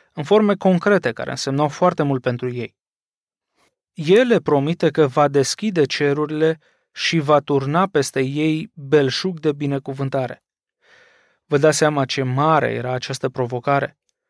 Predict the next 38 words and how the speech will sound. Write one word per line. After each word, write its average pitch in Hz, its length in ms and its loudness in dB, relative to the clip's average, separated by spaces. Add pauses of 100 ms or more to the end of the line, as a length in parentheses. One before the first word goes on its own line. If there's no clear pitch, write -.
(160)
Se - 180 2
pare 240 260 4
că 220 120 2
Israelul 170 580 4
se 147 180 0
confrunta 143 580 0
mereu 147 380 2
cu 151 120 -6
tot 151 160 -2
felul 147 220 -2
de 135 140 -2
paraziți 139 640 -4
care 123 200 -8
distrugeau 131 520 -2
recoltele. 135 640 -4 (760)
Poporul 160 440 4
nu 170 120 6
înțelegea 143 540 2
că 151 120 -2
era 127 140 4
vorba 135 360 2
de 131 120 2
judecata 135 680 -2
pe 131 120 -6
care 127 220 2
Dumnezeu 127 500 0
o 135 60 4
pronunța 131 720 -2
în 123 80 -6
ceea 123 180 -4
ce 123 120 -6
îi 127 60 -4
privește. 143 560 -4 (640)
Acum 208 460 0
Dumnezeu 160 400 0
le 160 80 4
spune 151 320 -4
clar: 160 340 -4